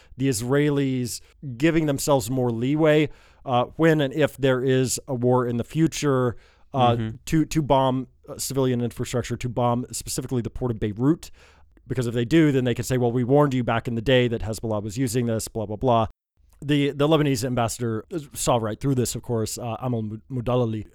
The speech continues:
Speaker 1: And she basically said, you know, "If you're, if you're using this to prepare the ground for a s-, an attack on civilian infrastructure, you know, like,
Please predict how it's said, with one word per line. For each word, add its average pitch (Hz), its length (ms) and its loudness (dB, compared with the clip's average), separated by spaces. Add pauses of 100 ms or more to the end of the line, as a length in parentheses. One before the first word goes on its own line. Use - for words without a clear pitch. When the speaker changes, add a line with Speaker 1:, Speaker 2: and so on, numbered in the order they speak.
(140)
Speaker 1:
And 139 140 -6
she - 140 -2
basically 139 480 2
said, 123 440 2 (220)
you 143 100 -4
know, 123 120 0
"If 113 100 -4
you're, 139 160 2
if 131 100 -4
you're 147 240 2 (180)
using 143 320 2
this 117 120 0
to - 80 -4
prepare 139 300 0
the 113 80 -2
ground 117 480 2 (100)
for 113 380 -6
a - 20 -12
s-, - 240 -10
an 123 140 -6
attack 139 280 0
on 107 80 -8
civilian 120 400 -4
infrastructure, 113 800 -6
you 117 120 -8
know, 104 260 -8
like, 107 240 -10